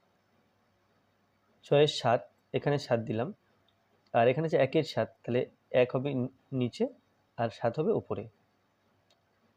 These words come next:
এতজন শ্রমিক। তাহলে কুড়ি, পাঁচ কুড়ি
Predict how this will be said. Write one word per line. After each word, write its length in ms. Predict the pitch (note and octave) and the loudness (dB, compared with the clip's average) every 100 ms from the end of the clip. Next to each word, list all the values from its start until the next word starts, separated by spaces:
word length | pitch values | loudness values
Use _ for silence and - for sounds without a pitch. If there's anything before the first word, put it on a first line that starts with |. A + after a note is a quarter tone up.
| _ | _
এতজন 320 | B2+ A#2+ A#2 G#2+ | -4 -2 -4 -4
শ্রমিক। 280 | A2 A2+ - _ _ _ _ _ _ _ _ _ _ _ _ _ _ _ _ _ _ _ _ _ _ _ _ _ _ _ _ _ _ _ _ _ _ _ _ _ | -10 -12 -18 _ _ _ _ _ _ _ _ _ _ _ _ _ _ _ _ _ _ _ _ _ _ _ _ _ _ _ _ _ _ _ _ _ _ _ _ _
তাহলে 180 | - B2+ A#2+ | -4 -4 -2
কুড়ি, 200 | C#3+ D3 G3 _ _ _ _ _ - | 0 0 -2 _ _ _ _ _ 0
পাঁচ 160 | A#2+ - | 0 0
কুড়ি 160 | - | -2